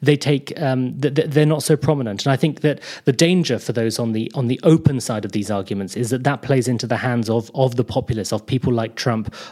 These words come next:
of, uh, some of those on the ro-, on, on the Leave side of the debate in Britain. Um, you know, if your politics is about who you are and what you identify with, you, it doesn't really matter if you've got your f-, your facts and your figures right, and you can, uh, you can weave all sorts of myths out of, out of, out of what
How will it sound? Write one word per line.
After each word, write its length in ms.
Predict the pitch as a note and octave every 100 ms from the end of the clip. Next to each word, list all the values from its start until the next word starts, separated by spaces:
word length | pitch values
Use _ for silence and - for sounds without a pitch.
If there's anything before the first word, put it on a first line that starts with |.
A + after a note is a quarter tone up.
| -
of, 200 | A#2 -
uh, 260 | C3+ A2+ -
some 260 | - C#3
of 80 | B2+
those 240 | B2 A#2+ A#2+
on 100 | A2+
the 80 |
ro-, 180 | A2 A#2 C#3+
on, 220 | B2 A#2+
on 160 | C3+
the 80 | A#2
Leave 300 | A2+ C3 C3
side 260 | - A2 G#2+
of 100 | G2+
the 80 | A2
debate 360 | A2 G#2+ -
in 80 | G#2+
Britain. 380 | A#2 - G#2+ G#2 - - - -
Um, 360 | B2 A2+ A2+ - -
you 80 | C#3+
know, 80 | A#2+
if 160 | -
your 60 | C#3+
politics 440 | - D3+ - A2+
is 80 | B2
about 260 | B2 A#2+ F#2
who 120 | C3
you 260 | A#2+ A#2+
are 220 | A2+ A2+ A2
and 180 | A2
what 160 | G#2+ A#2
you 120 | A#2+
identify 560 | G#2+ A#2 A2+ A2+ - A2
with, 300 | G#2 G#2 - - - -
you, 200 | B2 A#2 -
it 80 |
doesn't 240 | D3+ D#3+ A#2+
really 180 | C#3+ A#2+
matter 280 | B2+ -
if 100 | A2
you've 120 | A2 G2+
got 140 | A#2
your 80 | A#2
f-, 200 | - -
your 200 | C3 A2+
facts 280 | C3 G#2 -
and 60 |
your 100 | A2+
figures 340 | - C3+ A#2 G2+
right, 280 | G2+ F#2+ G#2
and 100 | G#2+
you 80 |
can, 240 | G#2+ A#2 A2
uh, 180 | A2 A2 - -
you 80 | -
can 160 | C3 C3+
weave 200 | C#3+ B2
all 100 | B2
sorts 340 | - D3 -
of 80 | G2+
myths 280 | G#2 F#2 -
out 200 | G#2 -
of, 140 | G#2 -
out 200 | B2 G2+
of, 140 | G2+
out 220 | A#2 A#2 A#2+
of 120 | A2
what 220 | A2+ -